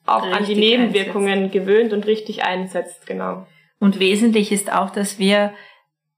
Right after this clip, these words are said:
Speaker 2: immer auf Basis der Schmerzkomponente arbeiten, dass wir sogenannte Co-Analgetika zusätzlich einsetzen. Das können manchmal Antidepressiva sein, dann sagen die Menschen, "Ich hab doch gar keine Depression."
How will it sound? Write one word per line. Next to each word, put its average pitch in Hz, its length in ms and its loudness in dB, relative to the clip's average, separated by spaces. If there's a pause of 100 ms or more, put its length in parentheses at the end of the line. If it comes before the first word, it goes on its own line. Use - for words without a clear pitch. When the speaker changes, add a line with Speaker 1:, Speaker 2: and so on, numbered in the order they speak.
Speaker 2:
immer 214 280 6
auf 196 160 -6
Basis 196 400 -2
der 196 100 -2
Schmerzkomponente 190 1200 -2
arbeiten, 170 500 -4
dass 180 180 -6
wir 185 80 -2
sogenannte 185 600 -2
Co-Analgetika 185 1200 -4
zusätzlich 190 840 -4
einsetzen. 175 520 -6
Das 185 140 -2
können 208 280 4
manchmal 185 380 -2
Antidepressiva 190 960 -4
sein, 175 280 -4
dann 180 100 -6
sagen 185 220 -4
die 180 60 -4
Menschen, 175 340 -4
"Ich 185 100 -8
hab 196 180 -2
doch 190 140 -12
gar 180 140 -4
keine 175 240 -6
Depression." 180 800 0